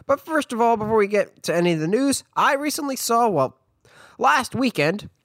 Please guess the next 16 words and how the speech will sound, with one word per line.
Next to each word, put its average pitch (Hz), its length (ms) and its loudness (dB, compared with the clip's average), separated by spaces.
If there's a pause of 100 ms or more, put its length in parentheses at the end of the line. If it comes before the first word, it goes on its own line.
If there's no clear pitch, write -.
(640)
my 139 300 0
wife 135 260 -4
and 143 100 -4
I 202 260 0
saw 160 440 0
Fighting 285 420 -2
With 262 160 -2
My 233 140 -2
Family, 220 480 0
the 139 140 -4
new 196 160 0
W 208 260 -2
W 196 320 -2
E 190 220 0
Studios 185 580 0
film, 202 400 0